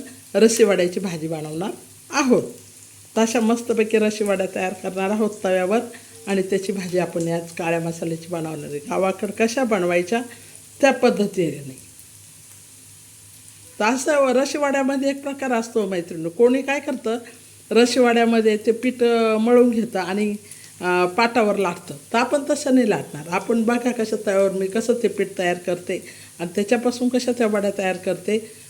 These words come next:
आणि ती भाजी कशी बनवते ते तुम्ही बघा. चॅनलला लाईक करा आणि सबस्क्राईब करा. तशी भाजी मैत्रिणींनो तुम्ही करून बघा, खाऊन बघा आणि चॅनलला लाईक करा, सबस्क्राईब करा.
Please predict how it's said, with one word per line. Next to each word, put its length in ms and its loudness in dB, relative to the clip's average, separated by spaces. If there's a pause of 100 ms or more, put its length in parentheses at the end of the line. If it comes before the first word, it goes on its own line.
(100)
आणि 160 -4
ती 40 4
भाजी 440 0
कशी 260 -2
बनवते 400 -2
ते 160 2
तुम्ही 320 -2
बघा. 380 2 (800)
चॅनलला 420 2
लाईक 320 2
करा 200 4
आणि 160 -2
सबस्क्राईब 580 -2
करा. 220 -6 (160)
तशी 220 -2
भाजी 300 2
मैत्रिणींनो 520 2
तुम्ही 400 0 (500)
करून 280 4
बघा, 280 -2 (840)
खाऊन 300 6
बघा 260 0 (540)
आणि 100 -6
चॅनलला 500 -2
लाईक 320 2
करा, 180 -8 (1400)
सबस्क्राईब 520 2
करा. 180 -6